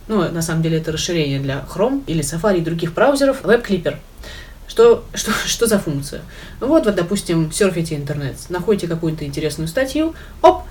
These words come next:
нажимаете на Web Clipper, и эта статья автоматически сохраняется к вам в Evernote. Далее, третий пункт. Организация заметок и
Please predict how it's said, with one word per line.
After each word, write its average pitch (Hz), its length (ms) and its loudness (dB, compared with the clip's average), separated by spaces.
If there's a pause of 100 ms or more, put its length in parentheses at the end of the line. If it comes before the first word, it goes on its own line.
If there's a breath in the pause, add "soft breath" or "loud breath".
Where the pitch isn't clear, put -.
нажимаете 190 460 4
на 165 60 0
Web 165 240 0
Clipper, 285 340 0
и 196 120 -4
эта 175 180 2
статья 254 400 2
автоматически 190 640 -4
сохраняется 190 720 -2
к - 120 -14
вам 165 300 0 (300 loud breath)
в 170 360 0
Evernote. 165 440 0 (120)
Далее, 190 360 4
третий 240 320 -2
пункт. 131 360 -6
Организация 220 680 2
заметок 170 720 2
и 175 500 0